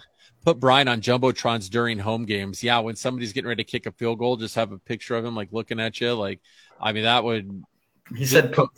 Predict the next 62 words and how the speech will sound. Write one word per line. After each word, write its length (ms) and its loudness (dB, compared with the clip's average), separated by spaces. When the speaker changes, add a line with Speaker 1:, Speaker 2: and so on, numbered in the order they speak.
Speaker 2:
Fire 340 8
Brian 640 -2
on 260 -2
the 60 8
Speaker 1:
Oh, 140 12
Speaker 2:
Jumbo-" 200 8
Speaker 1:
put 80 2
Fire 440 8
Brian. 340 4
Okay, 220 2
I 80 6
thought 200 0
they 80 -4
were 80 -4
saying 200 -8
put 140 -10
a 40 -14
picture 400 -12
of 120 -14
him. 140 -2
So 320 -4
Speaker 2:
<laughs> 60 -4
I 40 2
mean, 140 6
that 140 8
would 100 10
be 80 6
funny 360 4
too, 520 0
but 160 -6
Speaker 1:
Yeah, 140 0
that'd 240 2
be 120 -10
funny 280 -8
too. 200 -8
Well, 440 6
um, 420 0
yeah, 260 6
I, 180 6
you, 240 0
someone 280 4
would 100 4
have 140 6
to 100 -4
do 140 4
it 40 4
with, 140 -4
like, 160 0
the 60 -2
birthday 440 0
wishes, 400 0
like, 160 -2
"Happy 360 4
birthday 420 -4
to 100 -4
such 300 -6
and 120 -12
such," 240 -8
that 80 -12
they 120 -8
put 200 -8
on, 180 -2